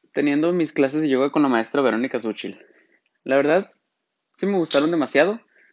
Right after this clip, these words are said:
Cuando me platicaron que iba a entrar a la escuela, que tendríamos clases de yoga en vez de educación física, sí me,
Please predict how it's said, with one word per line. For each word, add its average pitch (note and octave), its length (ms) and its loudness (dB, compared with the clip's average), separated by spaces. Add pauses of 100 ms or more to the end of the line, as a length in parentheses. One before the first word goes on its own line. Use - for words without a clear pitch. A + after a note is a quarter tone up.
Cuando C3+ 220 0
me B2+ 60 -2
platicaron B2+ 600 0
que C#3 140 -2
iba B2+ 100 2
a C3 40 0
entrar C#3 180 0
a C#3 40 4
la C#3 60 0
escuela, C3 340 -2
que D3+ 100 -2
tendríamos B2+ 500 -4
clases C3 300 -4
de C3 100 -2
yoga C3 220 -8
en C#3+ 60 -6
vez C3+ 160 -8
de C#3+ 60 -8
educación B2+ 380 -10
física, D3 480 -6 (680)
sí C3 200 -2
me, C3+ 580 0